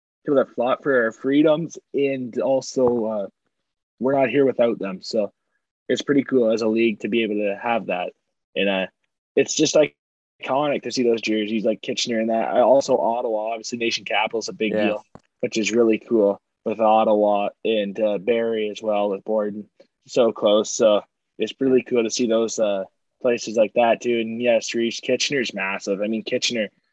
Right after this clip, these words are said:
Speaker 1: what they do every year with the jerseys and stuff, it's so cool to see them do that. They really take pride in it, and the players get around, and the community's so good, as it should be around every fan base in the Ontario Hockey League. So that's, uh, really cool to see. I really like Kitchener as well.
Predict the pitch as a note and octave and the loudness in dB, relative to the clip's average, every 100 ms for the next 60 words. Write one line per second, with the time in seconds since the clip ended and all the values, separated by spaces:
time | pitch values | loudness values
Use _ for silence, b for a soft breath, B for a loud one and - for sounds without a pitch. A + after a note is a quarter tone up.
0 | _ C#3+ C3+ F3+ D#3 F#2+ A2+ B2 A#2+ A2+ | _ 0 2 2 2 4 6 6 4 2
1 | A2 A2 A#2 - A2+ G2+ A2 A#2+ A2+ A#2 | 0 0 -2 -4 -4 0 0 -2 -2 -2
2 | A2 A#2+ A2 - - F#2 G2 B2 - D#3 | -4 -6 -12 -10 -4 -2 0 0 2 4
3 | B2 - A2+ A2 - A#2+ G#2+ A2+ A#2 A#2+ | 4 2 0 0 0 0 2 2 2 2
4 | C3+ C3+ C3+ - B2 A2 A2 G#2 A#2 - | 0 -2 -8 -2 0 2 0 -4 -4 -2
5 | A#2+ B2 A2 A#2 G#2+ A2 A2+ - B2 B2+ | 0 -2 -4 -4 -4 -4 -6 -8 -6 -4
6 | A2+ - - A2+ G#2 A#2 A2 F#2 A#2+ A2+ | -6 -4 0 0 0 -4 -4 -8 -6 -4
7 | - - B2+ A2+ A#2 G#2+ A#2 A2+ G#2+ A#2 | -2 2 2 2 2 2 0 0 0 2
8 | A2 - _ _ _ _ - A2+ G#2+ G#2+ | -2 -2 _ _ _ _ -4 -2 0 0
9 | G#2 - A2 G#2 G2+ A2 G#2 G2+ G#2 G2+ | -4 -6 -8 -6 -4 -2 0 0 -2 -2
10 | G2 - _ _ _ _ _ _ - C3 | -4 -6 _ _ _ _ _ _ -2 4
11 | B2 A#2 - B2 A2+ B2 C#3+ - A#2+ A2 | 6 4 4 2 2 4 2 2 -2 -2
12 | - G#2+ A2+ B2 A#2+ A2+ - A2 - A#2+ | -2 0 2 2 2 0 -2 -6 -6 -4
13 | G#2+ F#2+ G#2+ G#2 | -4 0 2 2